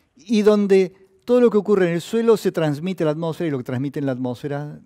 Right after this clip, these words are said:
se transmite al suelo. Eso requiere, es el balance de energía, es decir, los calores de, eh, flujo de calor sensible, flujo de calor latente, flujo de calor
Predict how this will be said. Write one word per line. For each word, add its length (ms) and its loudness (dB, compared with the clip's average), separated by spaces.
se 520 -10
transmite 460 -10
al 80 -8
suelo. 340 -4
Eso 560 4
requiere, 400 -8
es 100 -6
el 200 -4
balance 360 0
de 60 4
energía, 520 2
es 60 -2
decir, 120 -8
los 120 -4
calores 480 -6
de, 320 -10
eh, 400 -14
flujo 340 -2
de 60 2
calor 220 -2
sensible, 600 -2
flujo 320 -6
de 100 -4
calor 320 -8
latente, 640 -4
flujo 260 0
de 80 4
calor 320 2